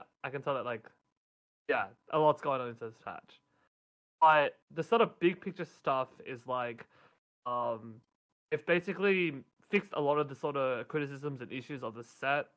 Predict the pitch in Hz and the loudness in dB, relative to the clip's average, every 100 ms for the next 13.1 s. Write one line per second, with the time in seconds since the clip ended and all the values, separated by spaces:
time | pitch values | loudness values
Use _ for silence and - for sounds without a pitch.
0 | _ - - 123 117 101 - - - 147 | _ -2 0 0 -4 -4 -10 0 0 0
1 | 120 113 123 131 - _ 131 113 156 135 | -6 -6 -8 -10 -14 _ -6 -4 -4 -2
2 | 135 143 131 131 120 - - _ _ _ | -2 0 2 2 0 -8 -20 _ _ _
3 | - - 165 156 165 151 156 160 156 - | -4 8 8 8 4 8 8 6 2 -10
4 | - - 139 135 135 139 135 131 131 131 | -20 -2 2 2 2 0 -2 4 4 4
5 | 131 127 123 - 127 123 123 120 - 139 | 0 -2 -4 -2 -2 -2 -6 -12 -12 -4
6 | 143 135 131 147 147 151 - 139 131 135 | -2 -2 -2 -2 2 0 0 -2 0 -4
7 | 123 123 135 143 147 143 135 127 120 - | -4 -2 2 2 2 0 0 0 -4 -4
8 | 135 135 131 143 156 170 - - _ _ | 0 0 0 -2 -4 -6 -10 -20 _ _
9 | _ _ _ - 127 165 175 160 156 143 | _ _ _ -4 -2 2 2 2 2 4
10 | 143 135 - 131 147 143 151 147 147 143 | 4 2 -2 -6 -6 -6 -2 2 2 2
11 | 135 120 120 131 127 127 127 120 - 131 | -4 -2 0 0 0 -2 -4 -8 -4 -2
12 | 127 117 110 117 - 131 123 120 - 123 | -2 -2 -4 -8 -6 -6 -4 -6 -2 -2
13 | 120 | -2